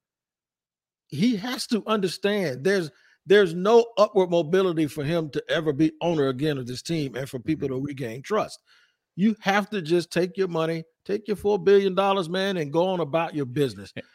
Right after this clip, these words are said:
Speaker 1: and just let it go.
Speaker 2: A-, and that's the part of it where if I'm him, it is an exclusive club and you've got plenty of money,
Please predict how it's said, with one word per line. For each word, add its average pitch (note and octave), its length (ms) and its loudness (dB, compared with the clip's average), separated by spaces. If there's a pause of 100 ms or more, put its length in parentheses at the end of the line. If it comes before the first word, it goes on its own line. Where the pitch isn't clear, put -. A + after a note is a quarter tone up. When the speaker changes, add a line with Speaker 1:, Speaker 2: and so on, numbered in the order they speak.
(120)
Speaker 1:
and C#3+ 160 -2
just C#3 220 -2
let E3 180 4
it C#3 140 -4
go. B2+ 280 -2 (880)
Speaker 2:
A-, A#2+ 160 -16
and C3+ 240 2
that's C#3 280 2
the D3 100 -2
part B2 320 2
of A#2+ 100 -4
it C3+ 200 -4 (760)
where B2+ 200 2
if G#2 140 -2
I'm C#3+ 280 4
him, D3 320 -4 (920)
it E3 140 6
is E3+ 160 6
an D#3+ 120 2
exclusive D#3 520 0
club D3 400 2 (540)
and A#2+ 180 -8
you've D3 140 -4
got D3 240 6
plenty D3 240 0
of C3+ 80 -2
money, C3+ 360 -2